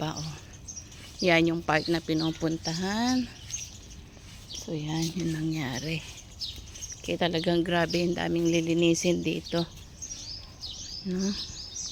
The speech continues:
Ang daming, ano, nangyari.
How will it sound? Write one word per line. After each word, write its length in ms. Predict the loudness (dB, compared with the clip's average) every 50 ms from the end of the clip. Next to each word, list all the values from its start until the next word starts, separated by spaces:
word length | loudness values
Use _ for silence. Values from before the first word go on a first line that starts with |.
| -8 -10 -10 -10 -10 -10 -10 -10 -10 -10 -10 -12 -12 -12 -10 -10 -10 -10 -10 -10 -12 -12 -12 -14 -16 -16 -16 -14 -14 -14 -8 -4 -4
Ang 60 | -2 -2
daming, 400 | -2 -2 0 0 0 0 0 0 -2
ano, 240 | -2 0 0 0 0 -2 -4 -8 -14 -14 -16 -16 -14 -14 -14 -14 -14 -14 -16 -16 -16 -16 -16 -16 -16 -16 -16 -16 -16 -16 -16 -16 -16 -16 -16 -16 -16 -16 -14 -8 -2 -2
nangyari. 880 | 0 2 2 2 2 2 2 2 0 0 -2 0 0 0 0 0 -2